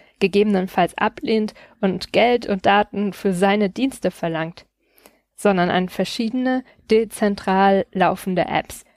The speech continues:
die keine Daten sammeln und weitgehend unreguliert sind. Was natürlich auch Nachteile hätte.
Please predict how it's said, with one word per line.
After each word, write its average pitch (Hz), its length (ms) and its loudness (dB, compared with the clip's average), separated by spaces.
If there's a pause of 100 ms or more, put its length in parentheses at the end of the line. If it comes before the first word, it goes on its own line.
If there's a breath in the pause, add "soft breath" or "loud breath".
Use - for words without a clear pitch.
(140)
die 190 80 -8
keine 226 400 2
Daten 202 340 0
sammeln 190 380 0 (200 loud breath)
und - 200 -4
weitgehend 185 720 0
unreguliert 180 640 0
sind. - 420 -16 (1120 soft breath)
Was 175 200 0
natürlich 202 420 2
auch 214 140 0
Nachteile 185 480 0
hätte. 160 380 -6